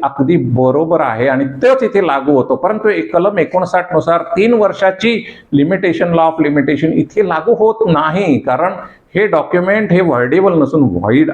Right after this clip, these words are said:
आहे असा एक अतिशय महत्त्वाचा निष्कर्ष सर्वोच्च न्यायालयाने सांगितला. तर सर्वोच्च न्यायालयाने शांती देवीने दाखल केलेले हे अपील तर फेटाळलंच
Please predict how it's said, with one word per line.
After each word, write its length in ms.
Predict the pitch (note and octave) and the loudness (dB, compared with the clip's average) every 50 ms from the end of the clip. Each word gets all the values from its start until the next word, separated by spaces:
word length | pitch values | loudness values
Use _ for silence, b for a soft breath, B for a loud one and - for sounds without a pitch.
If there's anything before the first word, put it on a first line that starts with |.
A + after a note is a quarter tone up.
| - | -4
आहे 400 | A2 G2+ F#2 - C3 A2+ F#2+ - B2 | -4 -4 -2 0 0 0 0 -2 -6
असा 160 | A#2+ - E3+ | -6 -4 -4
एक 160 | E3+ E3 - | -4 -2 -2
अतिशय 300 | D#3+ - F3 E3 - F3 | -4 -2 -2 -2 0 2
महत्त्वाचा 480 | E3 D3 B2 B2+ B2+ C3 A#2+ A2+ - B2 | 2 2 2 2 0 0 -2 -2 0 0
निष्कर्ष 460 | A2 G#2+ - - - A#2+ A#2+ B2+ F#3 G#3+ G3+ - B B B B _ - | -2 -2 -4 -4 -4 -4 -2 0 0 -2 -2 -2 B B B B _ -10
सर्वोच्च 440 | - - C#3 B2+ B2+ C3+ C3 C3 C#3 | -4 -2 -2 0 0 -2 -2 0 0
न्यायालयाने 360 | B2 A#2 G#2+ G#2 G2+ G2+ G2+ | 0 2 0 0 -2 -4 -4
सांगितला. 340 | - G2+ F#2 F2 A2 D#3 A#3+ | 0 0 0 2 2 0 0
तर 100 | A3+ A#3+ | 0 0
सर्वोच्च 460 | - - G3 F#3+ G3+ B3 B3 - B3 | 0 0 -2 0 0 -2 -2 0 0
न्यायालयाने 440 | A#3+ A3+ A3 G#3+ G#3+ G#3+ G#3+ A3 G#3 | 0 2 2 2 2 2 0 0 -2
शांती 340 | - - D#3+ E3 D#3 F#3 G3 | 0 -2 -4 -2 0 0 2
देवीने 360 | E3+ F3+ F3+ F#3 F#3 F#3+ G3 | 2 2 2 2 0 0 0
दाखल 320 | F3 D3 C3+ - E3 D#3+ | 0 0 -2 0 -2 0
केलेले 300 | D#3+ E3 D#3+ D#3+ D#3+ D#3+ | 0 2 2 2 4 4
हे 60 | D#3+ | 2
अपील 320 | D3 C3 - - D#3 D3 D3+ | 2 0 0 -4 -4 -2 -2
तर 100 | E3 D#3+ | -2 -2
फेटाळलंच 600 | - D3 B2 - F3+ G#3 F#3+ D#3+ D3+ - - | -2 -4 -2 0 0 0 0 0 0 -2 -4